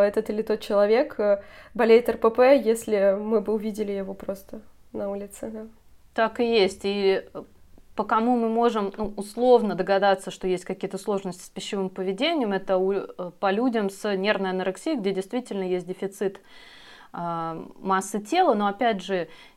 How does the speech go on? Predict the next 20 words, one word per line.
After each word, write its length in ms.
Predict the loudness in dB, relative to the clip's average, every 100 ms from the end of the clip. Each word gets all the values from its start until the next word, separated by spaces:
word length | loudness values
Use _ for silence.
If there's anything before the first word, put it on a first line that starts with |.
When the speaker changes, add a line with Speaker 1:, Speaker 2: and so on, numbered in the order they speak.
| -18
Speaker 2:
н-, 160 | -16 -6
не 140 | -2
у 60 | -2
всех 300 | 2 2 4
людей, 240 | 2 6
у 80 | 4
которых 340 | 4 -2 -2 -2
дефицит 400 | -4 -2 -2 -2
массы 320 | -2 -2 -6
тела, 920 | -4 2 4 6 4 4 4 2 -2 -4
нервная 360 | -2 0 0
анорексия, 680 | 0 0 -2 -6 -4 -2 -2
то 100 | -4
есть 160 | -8
это 360 | -10 -4 -4 -4 -8 -20 2
пересекающиеся 800 | 2 2 2 4 4 2 -2 -2
понятия, 640 | 0 0 0 -2 -4 -8
но 340 | -6 -4 -4 -4
не, 300 | -4 -4 -4
м, 680 | -6 -8 -12 -16 -14 -14